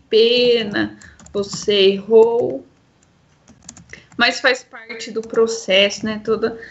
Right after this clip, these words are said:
aquela, aquelas frases de incentivo que a gente vai fazer, "Parabéns."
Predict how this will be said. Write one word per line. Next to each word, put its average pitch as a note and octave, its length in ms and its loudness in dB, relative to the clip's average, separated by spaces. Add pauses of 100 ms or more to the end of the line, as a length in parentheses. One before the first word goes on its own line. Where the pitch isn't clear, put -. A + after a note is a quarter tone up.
(180)
aquela, G#3+ 540 0 (240)
aquelas A3 380 0
frases G3+ 320 0
de G#3+ 80 -6
incentivo A3 500 -6
que - 100 -8
a G#3 40 -2
gente G3+ 300 -8
vai - 80 -20
fazer, G#3 280 -4
"Parabéns." A3 1120 -2